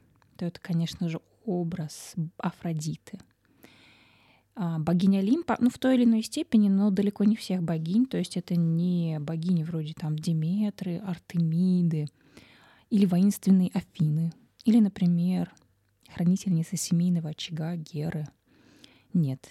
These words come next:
это всё не то. А, стихия Афродиты, стихия звезды —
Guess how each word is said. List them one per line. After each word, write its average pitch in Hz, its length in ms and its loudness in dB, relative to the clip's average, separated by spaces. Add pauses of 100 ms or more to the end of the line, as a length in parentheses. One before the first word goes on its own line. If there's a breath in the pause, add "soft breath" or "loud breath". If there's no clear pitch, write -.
(120)
это 202 180 -4
всё - 280 -2
не 190 260 4
то. 170 260 -6 (680 loud breath)
А, 151 420 -6
стихия 220 800 0 (500 loud breath)
Афродиты, 180 600 -4
стихия - 400 -4
звезды — 165 480 -2